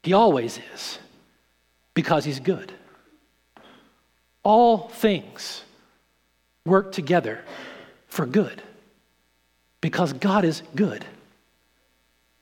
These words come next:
God is not saying that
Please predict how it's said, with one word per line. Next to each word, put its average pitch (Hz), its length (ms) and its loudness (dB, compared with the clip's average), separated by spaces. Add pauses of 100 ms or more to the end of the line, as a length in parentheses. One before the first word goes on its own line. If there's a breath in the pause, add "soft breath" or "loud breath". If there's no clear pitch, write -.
(640)
God 214 220 4
is 208 100 2
not 247 180 4
saying 160 580 0 (420 soft breath)
that 196 120 4